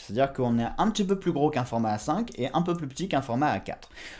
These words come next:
Donc je dirais à vue de nez peut-être, euh, dix-sept, dix-huit centimètres de large sur, euh, peut-être vingt-deux, vingt-trois centimètres de haut.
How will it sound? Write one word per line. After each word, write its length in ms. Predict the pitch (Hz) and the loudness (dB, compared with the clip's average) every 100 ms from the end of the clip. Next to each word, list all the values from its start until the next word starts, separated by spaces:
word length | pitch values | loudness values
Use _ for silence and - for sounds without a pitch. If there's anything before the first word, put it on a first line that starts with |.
| - | -4
Donc 140 | 113 | -2
je 80 | 110 | 0
dirais 280 | 120 131 151 | 0 6 8
à 120 | 127 | 8
vue 180 | 117 135 | 4 2
de 60 | |
nez 240 | 139 147 160 | 4 6 4
peut-être, 640 | 147 123 147 135 - - | 2 2 2 2 -6 0
euh, 420 | 123 123 127 127 | 2 4 4 2
dix-sept, 460 | 123 131 139 156 147 | 2 0 4 4 4
dix-huit 260 | 131 135 139 | 2 -2 0
centimètres 560 | 151 139 147 139 131 | -2 -2 0 2 0
de 100 | 120 | 2
large 520 | 135 143 147 160 135 | 4 6 6 4 0
sur, 380 | - - 135 135 | -6 -2 0 2
euh, 80 | 123 | 0
peut-être 300 | - 135 120 | 2 0 2
vingt-deux, 440 | 113 135 120 143 | 0 0 2 2
vingt-trois 520 | 143 127 127 - 139 135 | 2 2 -2 -4 -2 -2
centimètres 480 | 151 131 131 127 | -2 -2 0 0
de 100 | 113 | 0
haut. 180 | 104 80 | -2 -2